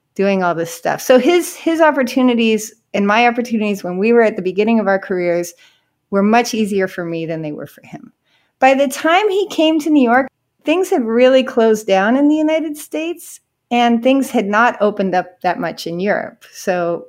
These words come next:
the, the kind of very dire opportunities of Europe when he was on the market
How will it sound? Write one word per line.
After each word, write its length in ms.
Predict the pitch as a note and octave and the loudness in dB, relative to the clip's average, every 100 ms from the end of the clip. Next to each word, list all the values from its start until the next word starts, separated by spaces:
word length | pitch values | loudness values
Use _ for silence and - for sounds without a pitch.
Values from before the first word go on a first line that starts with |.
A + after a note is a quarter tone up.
| _ | _
the, 280 | - G3 F3 | -4 0 0
the 120 | F3 G#3 | 0 -2
kind 280 | - A#3+ | 0 2
of 160 | A3 F3 | 2 0
very 420 | E3+ G#3 A3+ A3+ | 0 2 4 2
dire 720 | F#3 - D#3 E3 F#3 F#3+ F#3 - | 0 -4 -2 0 -2 0 -2 -4
opportunities 1000 | E3+ E3+ E3+ - F3+ F3+ E3+ E3 E3 - _ _ _ _ | -8 -8 -10 -8 -8 -6 -4 -4 -6 -12 _ _ _ _
of 200 | G3+ F#3 | -4 -4
Europe 480 | F#3 G#3+ C4+ G3+ G3 | 0 2 4 2 0
when 140 | F3+ D#3+ | -6 -6
he 180 | A#3 | -4
was 180 | C4 B3+ | -2 0
on 160 | F#3+ F#3 | -2 -4
the 80 | F3 | -6
market 540 | E3 D#3+ E3 E3 - | -8 -8 -6 -8 -8